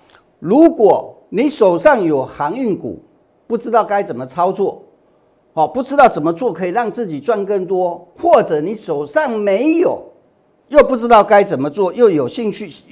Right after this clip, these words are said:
想参与未来的行情的人，欢迎你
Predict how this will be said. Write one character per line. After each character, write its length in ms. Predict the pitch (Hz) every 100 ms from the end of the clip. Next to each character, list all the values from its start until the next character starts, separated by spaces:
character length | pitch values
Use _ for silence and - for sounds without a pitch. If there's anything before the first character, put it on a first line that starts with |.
| 143
想 300 | - 139 139
参 220 | 208 233
与 160 | 190 143 -
未 160 | 247
来 140 | 160 147
的 120 | 151
行 200 | 139 151
情 160 | 147
的 120 | 135 113
人， 260 | 110 117 _ _ _ _ _ _ _ _ _ _ _ _ _ _ _ _
欢 180 | - 160
迎 80 | 160
你 200 | 147 -